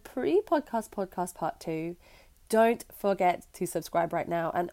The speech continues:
if you've enjoyed this, if you feel like it's gonna be awesome for you, and not only you, but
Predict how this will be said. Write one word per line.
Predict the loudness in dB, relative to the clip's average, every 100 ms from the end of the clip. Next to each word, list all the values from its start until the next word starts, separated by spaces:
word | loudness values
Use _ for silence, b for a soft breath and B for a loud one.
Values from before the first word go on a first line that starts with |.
| -4
if | -4 -2
you've | -2 -2
enjoyed | 0 0 0
this, | -2 -6
if | -6
you | -4
feel | -2 -2
like | -2 -4
it's | -6
gonna | -4 -2
be | 0 -2 0
awesome | -4 -4 -8
for | -8 -6
you, | -4 -2 -2 -4
and | -8 -8 -10 -8
not | -8
only | -6 -6
you, | -6 -6
but | -4 -8